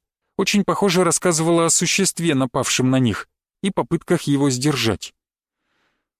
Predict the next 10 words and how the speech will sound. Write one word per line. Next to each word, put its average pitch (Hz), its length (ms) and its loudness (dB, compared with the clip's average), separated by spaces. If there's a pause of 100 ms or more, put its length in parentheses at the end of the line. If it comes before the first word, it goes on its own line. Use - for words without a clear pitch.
Убрал 165 300 2
браслет 143 600 0 (180)
и, - 40 -2
уже 214 240 2
не 180 100 4
задерживаясь, 147 720 0
вышел 143 340 0
вон 131 240 2
из 127 100 2
храма. 95 400 -4